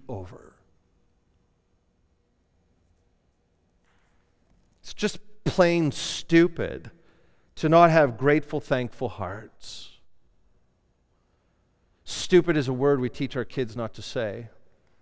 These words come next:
because stupid gets to the heart of what Paul's talking about. Just a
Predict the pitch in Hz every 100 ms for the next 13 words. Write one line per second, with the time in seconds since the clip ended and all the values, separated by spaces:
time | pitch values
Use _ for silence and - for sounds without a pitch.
0 | _ _ _ _ _ - - 156 135 -
1 | - - 160 156 139 117 131 - 123 110
2 | - 139 131 120 101 107 - 123 104 -
3 | 101 95 - 98 - 71 69 - - _
4 | _ _ _ _ _ _ _ _ - -